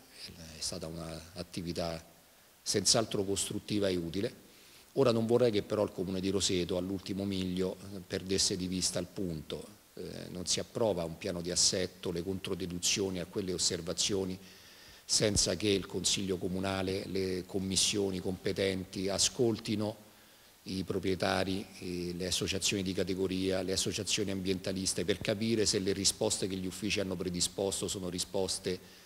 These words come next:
eh, come dire, politicamente condivisibili da chi rappresenta e ha l'onere di rappresentare la comunità. Quindi spero che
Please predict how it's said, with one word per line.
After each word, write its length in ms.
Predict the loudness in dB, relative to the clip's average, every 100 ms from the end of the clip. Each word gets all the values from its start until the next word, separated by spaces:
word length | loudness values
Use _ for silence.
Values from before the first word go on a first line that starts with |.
| -20 -20 -20 -20 -10
eh, 420 | -6 -4 -2 -4
come 180 | -4 -4
dire, 200 | -2 -2
politicamente 760 | 2 2 4 4 4 2 2 0
condivisibili 880 | 0 0 0 2 2 0 0 0 0
da 140 | 0
chi 140 | 0 0
rappresenta 920 | -2 -2 0 0 -2 -2 -6 -8 -14 -20 -4
e 100 | -2
ha 40 |
l'onere 440 | 0 2 2 0 0
di 80 |
rappresentare 640 | -2 -2 -2 -2 -2 -2 0
la 100 | 0
comunità. 440 | -2 -4 -4 -4
Quindi 240 | -2 0 0
spero 340 | 0 2 2
che 180 | 2